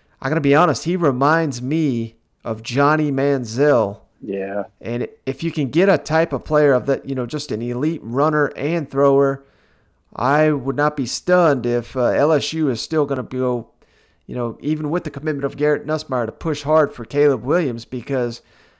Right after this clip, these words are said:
Speaker 1: he's just not that many players of that caliber. And it just had me thinking, you know, we just saw Joe Burrow.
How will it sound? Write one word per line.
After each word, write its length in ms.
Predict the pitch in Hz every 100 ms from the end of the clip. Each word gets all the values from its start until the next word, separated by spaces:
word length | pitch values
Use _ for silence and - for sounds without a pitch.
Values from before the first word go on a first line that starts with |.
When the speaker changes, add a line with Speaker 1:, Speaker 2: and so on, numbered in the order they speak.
| _ _
Speaker 1:
he's 140 | 120
just 220 | 151 -
not 240 | 139 151 151
that 140 | 131
many 200 | 143 135
players 380 | 135 147 139 127
of 80 | 131
that 220 | 123 -
caliber. 680 | 143 170 156 120 110 110 - _ _ _ _ _ _
And 160 | 120 131
it 80 |
just 160 | 143 156
had 200 | 165 156
me 100 | 139
thinking, 440 | 120 190 202 127
you 60 | 117
know, 80 | 123
we 100 | 131
just 220 | 160 160
saw 180 | 175 147
Joe 300 | 117 147 160
Burrow. 560 | 135 143 139 131 135